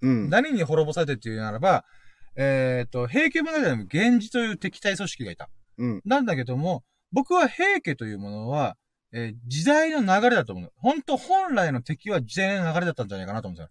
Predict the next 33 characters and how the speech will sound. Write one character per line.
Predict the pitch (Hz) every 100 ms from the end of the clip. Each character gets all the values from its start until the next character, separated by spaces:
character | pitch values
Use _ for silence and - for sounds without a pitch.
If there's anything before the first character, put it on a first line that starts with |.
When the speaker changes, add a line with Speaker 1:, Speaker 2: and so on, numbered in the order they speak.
| _
Speaker 2:
す | 120
よ。 |
Speaker 1:
う | 120 117
ん。 |
Speaker 2:
諸 | 110
行 | 151 127
無 | 120
常 | 120
と | 120
か、 | 98
こ | -
れ | 123
時 | 147 -
の | 185
流 | 185 185
れ | 185
の | 180 160 143
移 | 143 -
ろ | 180 185
い |
に | 180 180 -
対 | - 214
応 | -
し | -
き | -
れ | 302
な |
か | 185
っ | 123
た。 | - - -
Speaker 1:
う | 123
ん。 |
Speaker 2:
っ | 101